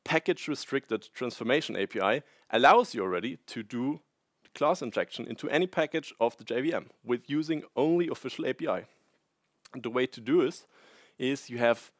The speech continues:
just a package witness, like the event class,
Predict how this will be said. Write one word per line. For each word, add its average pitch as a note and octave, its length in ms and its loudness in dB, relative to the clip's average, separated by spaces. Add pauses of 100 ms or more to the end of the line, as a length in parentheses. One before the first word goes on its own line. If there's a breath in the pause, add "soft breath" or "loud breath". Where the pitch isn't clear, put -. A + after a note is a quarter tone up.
(100)
just - 220 -2
a D#3 40 -2
package - 420 0
witness, - 500 -6 (120)
like A2 220 2
the A2+ 140 -4
event A#2 280 0
class, - 380 -4